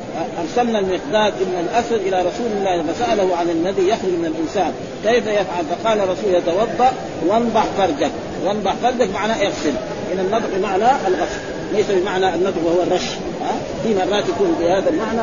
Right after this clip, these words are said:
وهو هذا. والنضح فمعناه هنا اغسله، فإن النضح يكون غسلا ويكون رشا، وقد جاء في الروايات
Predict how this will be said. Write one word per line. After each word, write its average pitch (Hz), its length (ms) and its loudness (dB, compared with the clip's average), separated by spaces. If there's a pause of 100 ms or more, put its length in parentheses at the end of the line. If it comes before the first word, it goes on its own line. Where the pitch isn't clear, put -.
وهو 170 180 6
هذا. 160 120 0 (180)
والنضح 196 300 2 (120)
فمعناه 190 420 2
هنا 233 180 2
اغسله، 190 440 2 (320)
فإن 190 220 2
النضح 208 300 0
يكون 185 360 4
غسلا 233 300 2
ويكون 180 500 2 (360)
رشا، 220 320 0
وقد 170 260 -2
جاء 226 100 4
في 175 220 -2
الروايات 202 280 0